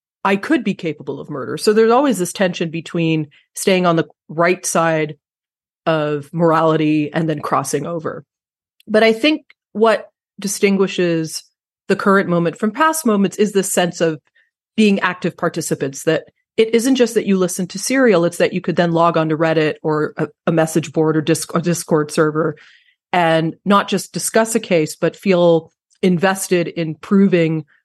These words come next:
law enforcement wrong, in unearthing material that a podcast or a documentary or a book didn't. We're starting to see some of that, especially now that a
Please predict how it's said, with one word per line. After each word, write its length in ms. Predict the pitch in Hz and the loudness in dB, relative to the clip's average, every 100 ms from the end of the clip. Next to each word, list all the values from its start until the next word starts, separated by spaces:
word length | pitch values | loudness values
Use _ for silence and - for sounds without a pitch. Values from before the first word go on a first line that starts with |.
| _ | _
law 220 | 190 190 | 2 2
enforcement 520 | 196 196 185 175 175 160 | 2 2 0 0 -6 -2
wrong, 540 | 175 165 160 160 156 - _ _ _ | 0 2 2 -2 -4 -10 _ _ _
in 100 | 185 | 0
unearthing 760 | 165 175 185 190 175 165 165 - | 2 2 0 0 -2 -2 -4 -6
material 600 | 180 170 190 170 165 165 156 | -8 -2 2 4 4 2 2
that 260 | 160 156 - _ _ | 0 -2 -8 _ _
a 60 | 170 | -6
podcast 680 | - 175 170 - 156 156 - | 0 0 0 -2 -2 -2 -2
or 60 | |
a 40 | 156 | -2
documentary 560 | 160 160 160 156 160 | -2 -2 -6 -4 -2
or 120 | 156 165 | 0 2
a 60 | |
book 260 | 151 165 - | 0 -2 0
didn't. 540 | 202 175 175 170 - - _ _ _ _ _ _ - | 2 2 -2 -4 -10 -12 _ _ _ _ _ _ 0
We're 140 | 233 | 0
starting 400 | 233 254 302 269 | 2 2 2 4
to 80 | 220 | 2
see 580 | - 226 214 214 196 _ _ - | 2 2 2 0 -2 _ _ -12
some 300 | - 175 190 | 0 2 2
of 120 | 190 | 2
that, 300 | 190 180 170 - | 2 0 -2 -6
especially 480 | 175 - 202 196 175 | -6 -4 -2 -2 0
now 180 | 165 | 2
that 140 | 165 160 | 2 0
a 180 | 156 | -2